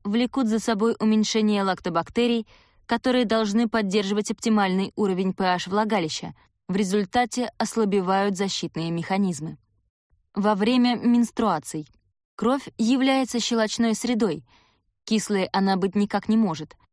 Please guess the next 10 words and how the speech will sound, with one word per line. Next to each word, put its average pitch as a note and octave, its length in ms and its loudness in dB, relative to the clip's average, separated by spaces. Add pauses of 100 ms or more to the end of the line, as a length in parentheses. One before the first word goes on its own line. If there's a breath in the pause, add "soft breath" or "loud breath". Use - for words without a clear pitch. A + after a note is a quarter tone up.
(120)
Поэтому B3 540 2
уровень A3+ 380 2
P G#3+ 100 0
H G3+ 240 0
влагалища A3 680 0 (160 soft breath)
значительно A#3+ 680 0
возрастает A#3 680 0
во F3 100 -2
время G3+ 300 0
менструаций, G3 760 -2